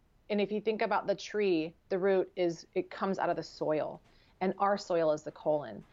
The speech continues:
And if there's more bad guys than good, you know, even things like bad guys would be like yeast, and yeast releases waste in the body,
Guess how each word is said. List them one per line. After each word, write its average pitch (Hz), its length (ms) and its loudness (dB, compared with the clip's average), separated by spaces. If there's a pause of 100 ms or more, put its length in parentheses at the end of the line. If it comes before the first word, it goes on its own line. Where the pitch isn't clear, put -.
(240)
And 180 140 2
if 180 100 0
there's 156 200 4
more 185 280 4
bad 196 300 0
guys 170 240 0
than 160 200 -6
good, 160 540 0
you 165 80 -6
know, 156 120 0
even 185 260 0
things 180 240 -2
like 165 160 -2
bad 180 220 0
guys 165 180 0
would 160 100 -2
be 165 120 0
like 151 240 -4
yeast, - 640 -2
and 175 260 0
yeast 240 280 0
releases 170 440 2
waste 170 640 0
in 175 100 -2
the 165 80 0
body, 185 540 0